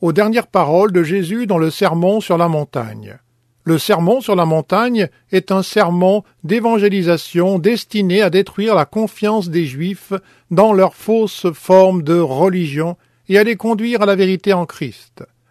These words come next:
À la fin du sermon, notre Seigneur donne une invitation qui commence vraiment dans le verset treize. Nous allons regarder ce passage, mais en mettant l'accent sur les versets vingt et un, vingt-trois. Permettez-moi de vous les lire. « Ceux qui me disent « Seigneur, Seigneur »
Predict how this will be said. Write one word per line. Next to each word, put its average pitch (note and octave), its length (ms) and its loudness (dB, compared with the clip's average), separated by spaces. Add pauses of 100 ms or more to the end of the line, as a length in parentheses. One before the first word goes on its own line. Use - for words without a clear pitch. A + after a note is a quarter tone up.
(120)
À F3 100 -2
la D#3+ 100 2
fin A#3+ 240 -4
du E3+ 120 -4
sermon, F3+ 440 0
notre E3+ 280 0
Seigneur G3 480 -2
donne G#3+ 160 2
une F#3+ 120 0
invitation G3+ 680 -2
qui G3+ 120 -4
commence G3+ 460 -2
vraiment G3 500 0
dans F#3 100 2
le F3+ 120 2
verset E3+ 380 -4
treize. A2+ 580 -8 (600)
Nous F3+ 160 2
allons A3+ 200 6
regarder G#3+ 420 2
ce G3+ 120 -2
passage, G3 640 -2 (160)
mais A3 220 0 (140)
en F#3+ 120 2
mettant A3 340 2
l'accent A3 560 0
sur G3+ 160 -4
les F#3+ 140 2
versets F3 420 -2
vingt G3+ 320 -4
et F3 140 0
un, F3+ 220 -2 (180)
vingt-trois. F3 640 -4 (280)
Permettez-moi G#3+ 640 2
de F3+ 100 2
vous F#3+ 140 0
les E3 140 0
lire. « A2 400 -12 (880)
Ceux B3+ 160 -2
qui G#3+ 140 0
me F#3+ 140 4
disent « G3 340 0
Seigneur, G3 560 0
Seigneur » D3+ 760 -4